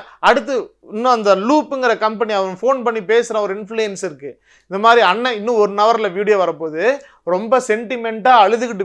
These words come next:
பேசுவாரு, நீங்க பாத்தீங்களா அண்ணன் எவ்வளோ வருத்தப்பட்டு பேசுறாருன்னு நீங்க வீடியோ போடணும்னு கா-, நீங்க எவ்வளோ, எல்லா, எவ்வளோ இருந்தாலும் பேமெண்ட் பண்ணிக்கலாம் உங்களுக்கு, அதை பத்தி பிரச்சனை இல்ல. எவ்வளோ ஒரு மலிவான அரசியலுங்க, எவ்வளோ ஒரு மலிவான அரசியல்.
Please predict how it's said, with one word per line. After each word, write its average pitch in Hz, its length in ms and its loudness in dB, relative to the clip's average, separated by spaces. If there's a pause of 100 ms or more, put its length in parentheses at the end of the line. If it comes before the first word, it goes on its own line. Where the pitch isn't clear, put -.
பேசுவாரு, 175 540 -4 (380)
நீங்க 208 260 -2
பாத்தீங்களா 233 580 0
அண்ணன் 214 280 -4
எவ்வளோ 220 220 0 (380)
வருத்தப்பட்டு 214 500 0
பேசுறாருன்னு 214 680 0
நீங்க 196 260 -6
வீடியோ 233 240 0
போடணும்னு 208 540 -4 (320)
கா-, 233 240 4
நீங்க 208 220 -4
எவ்வளோ, 226 200 0
எல்லா, 254 280 2
எவ்வளோ 240 280 2
இருந்தாலும் 262 340 -2
பேமெண்ட் 233 400 -4
பண்ணிக்கலாம் 190 440 -4
உங்களுக்கு, 160 320 -10
அதை 180 180 -2
பத்தி 214 220 -8
பிரச்சனை 185 380 -10
இல்ல. 156 140 -6 (460)
எவ்வளோ 175 440 2
ஒரு 214 200 4 (100)
மலிவான 254 460 2
அரசியலுங்க, 175 500 -4 (560)
எவ்வளோ 226 480 6
ஒரு 285 160 4
மலிவான 262 440 0
அரசியல். 214 480 -4